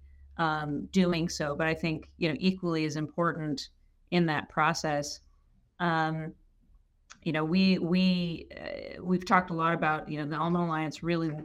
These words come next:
uh, uh, like, the resources and the collaboration that we can have with the incredible expertise and information is what allows us to be so effective when, um, making requests or designing programs or working and advocating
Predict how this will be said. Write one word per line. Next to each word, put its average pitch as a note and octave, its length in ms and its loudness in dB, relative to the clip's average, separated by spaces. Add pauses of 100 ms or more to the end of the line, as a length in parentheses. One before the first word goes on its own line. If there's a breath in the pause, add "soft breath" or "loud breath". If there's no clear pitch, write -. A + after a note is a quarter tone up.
(100)
uh, - 140 -6
uh, D3+ 160 -6
like, E3 200 -6
the F3+ 100 0
resources F#3 560 2
and D#3+ 120 -4
the D#3 40 -6
collaboration D#3 600 0
that D3 100 -6
we D#3 80 0
can D3+ 140 -8
have D3+ 300 -2
with D3+ 160 -6
the D3+ 100 -4
incredible E3 560 0
expertise - 800 -4 (400)
and D#3 120 -2
information D3+ 800 -4 (380)
is E3+ 100 -2
what F3+ 140 4
allows E3 340 4
us D3+ 140 -2
to - 100 -6
be D3+ 80 0
so E3+ 280 4
effective D3+ 640 -2 (420)
when, D#3+ 720 0
um, D3+ 560 -2
making E3+ 460 4
requests D3 720 -2
or E3+ 100 0
designing D3+ 580 0
programs C#3+ 720 -4 (300 soft breath)
or E3 160 0
working E3+ 420 2
and C#3+ 80 -2
advocating D3+ 640 -2